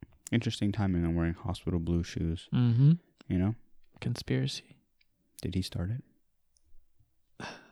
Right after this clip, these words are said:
Speaker 1: <laughs> Moving on.
Speaker 2: <laughs>
Speaker 1: Uh, we have, from the Boston Celtics, we have, uh, Robert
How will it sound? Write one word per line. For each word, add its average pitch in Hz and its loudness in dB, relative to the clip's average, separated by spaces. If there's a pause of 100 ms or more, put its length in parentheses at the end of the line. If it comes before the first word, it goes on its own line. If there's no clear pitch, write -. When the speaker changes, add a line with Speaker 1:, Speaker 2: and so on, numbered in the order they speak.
Speaker 1:
<laughs> - -2
Moving 170 12
on. 104 12
Speaker 2:
<laughs> 220 12 (1500)
Speaker 1:
Uh, 104 6
we 110 6
have, 107 6 (320)
from 104 4
the 101 8
Boston 104 8
Celtics, 107 4
we 104 8
have, 98 4 (540)
uh, 92 8
Robert 95 8